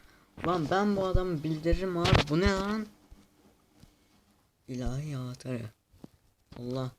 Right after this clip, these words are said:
Ha, gençler nasıl rapor edildiğini de gördünüz. Direkt buraya geliyorsunuz. Neyiz, ne, de, neydense artık. Abi headshot girdi. Nasıl olmuyor?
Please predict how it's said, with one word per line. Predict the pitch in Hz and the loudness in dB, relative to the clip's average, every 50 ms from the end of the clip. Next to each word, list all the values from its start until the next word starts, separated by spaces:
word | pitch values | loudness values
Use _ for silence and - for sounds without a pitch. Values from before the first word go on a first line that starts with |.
| _ _ _ _ _ _ _ _ - _ _ _ _ _ _ _ _ | _ _ _ _ _ _ _ _ -20 _ _ _ _ _ _ _ _
Ha, | - 120 123 | -16 -14 -14
gençler | 120 135 131 127 139 - - 131 120 120 120 | -6 -6 -4 -2 0 0 0 0 -2 -2 -2
nasıl | 120 120 - - 131 131 | 4 4 2 4 4 -2
rapor | 131 123 - - 131 131 | -2 -4 -4 -4 -2 0
edildiğini | 131 131 131 135 131 127 127 127 127 131 151 160 | 0 0 0 0 0 0 0 -4 -4 -4 -2 -2
de | 151 | -2
gördünüz. | 139 131 127 123 123 123 131 131 127 120 110 - - - - - _ - - - - - - - - _ _ _ - - - - - _ _ _ _ _ _ _ _ _ _ _ _ _ _ _ _ _ - - - - _ - | 2 2 2 2 2 2 0 0 0 0 -2 -4 -10 -14 -16 -18 _ -6 -6 -6 -6 -16 -20 -20 -20 _ _ _ -14 -14 -14 -14 -20 _ _ _ _ _ _ _ _ _ _ _ _ _ _ _ _ _ -20 -20 -20 -20 _ -6
Direkt | - 131 127 120 123 | 0 2 2 2 2
buraya | 131 135 135 131 131 | 4 4 6 6 8
geliyorsunuz. | 139 147 143 135 127 117 110 - - 131 135 135 127 | 6 6 6 6 4 4 2 0 0 2 2 4 4
Neyiz, | 135 131 123 123 120 - - - - _ - | 4 6 6 6 6 6 4 0 -4 _ -8
ne, | 120 127 131 131 127 - - 120 | -4 2 4 4 4 2 0 -2
de, | 120 117 120 113 - - - 127 | 0 0 0 0 -2 -6 -10 -8
neydense | 123 123 120 120 117 123 131 127 135 131 - - | -6 -4 -4 -4 -2 -2 -2 -4 -4 -6 -6 -6
artık. | 117 113 110 - - - - - - - - _ _ - - _ - - - - - - | -6 -6 -8 -8 -12 -12 -12 -12 -14 -14 -20 _ _ -16 -16 _ -16 -18 -18 -18 -12 -2
Abi | 135 156 170 151 147 135 - - - _ _ _ | 0 0 0 2 0 -4 -4 -6 -20 _ _ _
headshot | - 165 180 190 - - - - 202 190 - - | -8 -6 -6 -4 -2 -2 -2 -2 -2 -4 -6 -2
girdi. | - 180 175 160 151 160 160 165 | 0 2 2 2 2 0 2 2
Nasıl | 170 170 - - - - - - | 0 0 0 0 0 0 -2 -4
olmuyor? | 170 170 170 165 160 156 151 139 127 120 117 | -2 -2 0 0 -2 0 0 0 0 -2 -2